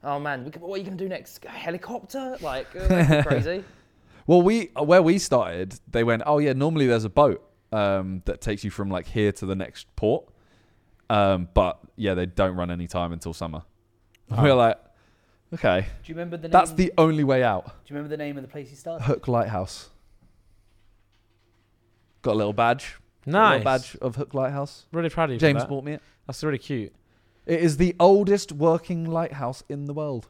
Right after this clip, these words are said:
Speaker 3: Wow.
Speaker 2: Eight hundred years old.
Speaker 3: Oh, in Ireland.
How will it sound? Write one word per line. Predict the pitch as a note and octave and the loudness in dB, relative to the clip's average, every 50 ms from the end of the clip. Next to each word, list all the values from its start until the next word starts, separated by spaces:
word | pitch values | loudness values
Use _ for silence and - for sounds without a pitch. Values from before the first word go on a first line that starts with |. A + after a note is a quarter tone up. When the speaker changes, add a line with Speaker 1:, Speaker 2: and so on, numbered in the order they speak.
| _ - | _ -8
Speaker 3:
Wow. | G#2 A2+ B2 C3 A#2+ G#2+ F#2+ F#2+ - - - - _ _ _ - | -6 -4 -2 -2 -2 -4 -6 -8 -12 -18 -20 -20 _ _ _ -8
Speaker 2:
Eight | D#3 D3+ - - | -8 -8 -8 -10
hundred | - E3 D#3+ D3+ C#3+ D3 C#3+ - - - | -10 -8 -8 -8 -8 -10 -12 -12 -14 -14
years | C3+ C#3 C#3+ C#3 C#3+ C#3 - - - - - | -10 -8 -6 -6 -4 -6 -8 -8 -12 -10 -8
old. | C3 A#2+ A#2+ A2 - _ _ _ _ _ _ _ - | -8 -8 -8 -10 -12 _ _ _ _ _ _ _ -4
Speaker 3:
Oh, | F3+ F#3 | -2 0
in | D#3+ | 0
Ireland. | E3+ G3 G3+ C#3 G#2+ F#2 F#2 G#2 | 0 0 -2 -2 -6 -8 -10 -14